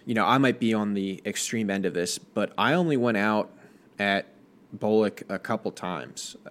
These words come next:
I went out to Auburn to see, uh, an Auburn versus Alabama basketball game. I went,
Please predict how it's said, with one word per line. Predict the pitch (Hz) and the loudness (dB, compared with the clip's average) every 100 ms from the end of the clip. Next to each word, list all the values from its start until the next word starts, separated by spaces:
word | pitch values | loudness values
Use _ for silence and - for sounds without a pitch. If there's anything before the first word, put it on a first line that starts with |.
| - | -4
I | 107 107 104 104 104 98 - | 0 2 2 2 2 0 -2
went | 104 110 | -4 0
out | 110 107 - | 2 0 -4
to | - 104 98 - | -4 0 0 2
Auburn | 104 107 120 123 | 2 6 4 4
to | 120 | -4
see, | - - 107 104 104 101 101 98 | -6 -4 0 0 0 -2 -4 -4
uh, | 92 92 - | -4 -4 -4
an | 101 | -4
Auburn | 104 107 110 107 104 104 | 0 0 2 0 -2 -6
versus | 104 101 - - | -4 -2 -2 -4
Alabama | 101 98 101 95 | -2 -2 -2 -2
basketball | 95 107 - 143 139 | 0 -2 0 2 4
game. | 151 185 185 - _ - - _ - - _ | 4 0 -4 -16 _ -20 -20 _ -20 -20 _
I | 110 107 104 104 104 | -2 0 2 2 0
went, | 104 107 107 - | 0 -2 -4 -8